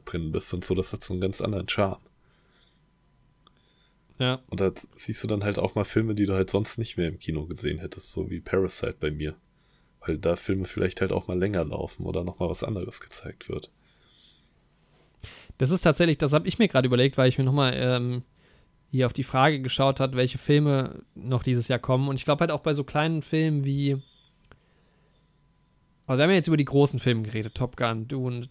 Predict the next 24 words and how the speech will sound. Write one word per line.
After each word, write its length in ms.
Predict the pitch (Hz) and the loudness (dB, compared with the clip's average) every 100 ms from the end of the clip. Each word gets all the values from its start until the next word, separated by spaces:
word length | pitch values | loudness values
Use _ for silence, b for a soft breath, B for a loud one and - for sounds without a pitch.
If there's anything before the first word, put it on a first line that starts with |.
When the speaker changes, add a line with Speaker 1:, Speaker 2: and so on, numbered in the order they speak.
| - | -10
Speaker 2:
James 260 | 120 113 | -8 -8
Bond, 500 | - 120 117 110 - - - | -4 -4 -4 -8 -14 -12 -8
die 80 | |
Marvel-Filme. 640 | 117 113 113 - 113 113 117 _ - | -4 -2 -4 -4 -4 -4 -10 _ -12
Speaker 1:
Genau. 320 | 95 98 - _ _ - | -8 -8 -8 _ _ -6
Speaker 2:
Aber 200 | 123 131 | 0 2
so 80 | 160 | 4
ein 120 | 160 | 4
Last 300 | 147 170 - | 6 4 2
Night 140 | 165 | -2
in 80 | 160 | -2
Soho 480 | - 143 135 120 117 | -2 2 2 2 0
zum 180 | - 117 | -4 -8
Beispiel. 440 | 123 - - - - _ _ _ _ _ | -8 -8 -10 -12 -14 _ _ _ _ _
Speaker 1:
Ja. 360 | - 101 101 92 - _ _ _ _ _ _ _ _ _ 147 | -4 -2 0 -2 -8 _ _ _ _ _ _ _ _ _ -4
Speaker 2:
Den 120 | 139 | 2
kennt 200 | 151 165 | 2 4
ja 80 | 143 | 4
jetzt 180 | 131 | 2
auch 140 | - 139 | 0 -2
erstmal 280 | 135 - 135 | -2 0 2
hier 120 | 131 | 0
keine 240 | 127 117 | 0 -2
Sau. 280 | 107 101 98 | -2 -6 -8